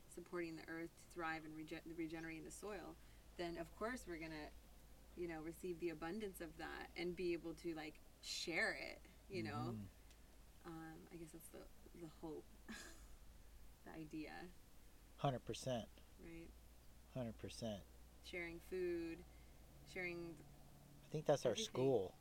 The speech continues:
Speaker 1: right?
Speaker 2: I think that can be the school, starting from a little kid, and then as you grow up, you just, just learn more and more and more, and by the time you graduate, when you're an adult,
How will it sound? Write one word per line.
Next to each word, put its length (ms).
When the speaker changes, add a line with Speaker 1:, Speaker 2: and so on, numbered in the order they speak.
Speaker 1:
right? 220
Speaker 2:
I 40
think 160
that 160
can 120
be 140
the 100
school, 360
starting 360
from 160
a 40
little 280
kid, 340
and 100
then 140
as 140
you 80
grow 320
up, 180
you 100
just, 280
just 240
learn 180
more 160
and 100
more 200
and 120
more, 200
and 180
by 60
the 80
time 260
you 140
graduate, 560
when 140
you're 120
an 140
adult, 340